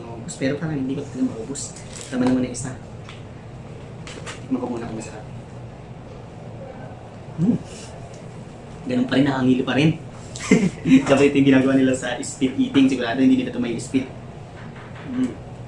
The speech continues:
Ito K F C display lang, ha? <laughs> Hmm. Sarap ng ice cream.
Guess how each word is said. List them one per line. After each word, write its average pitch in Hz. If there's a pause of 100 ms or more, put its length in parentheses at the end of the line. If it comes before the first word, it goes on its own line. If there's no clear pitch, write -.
(3000)
Ito 131
K 127 (120)
F -
C 131
display 110
lang, 113
ha? -
<laughs> - (1400)
Hmm. 165 (3250)
Sarap -
ng 123
ice -
cream. 143